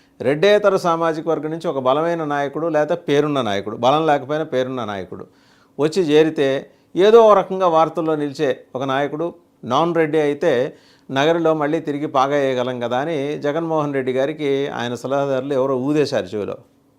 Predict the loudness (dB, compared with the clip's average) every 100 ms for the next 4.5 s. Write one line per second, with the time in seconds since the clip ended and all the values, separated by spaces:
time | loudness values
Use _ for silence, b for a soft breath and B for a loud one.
0 | -10 -4 -2 -2 -2 -2 -4 -6 -10 -8
1 | -6 -4 -6 -6 -6 -6 -8 -10 -10 -8
2 | -8 -8 -8 -10 -14 _ _ b b b
3 | b b -8 -6 0 2 2 0 0 -4
4 | -6 -8 -8 -12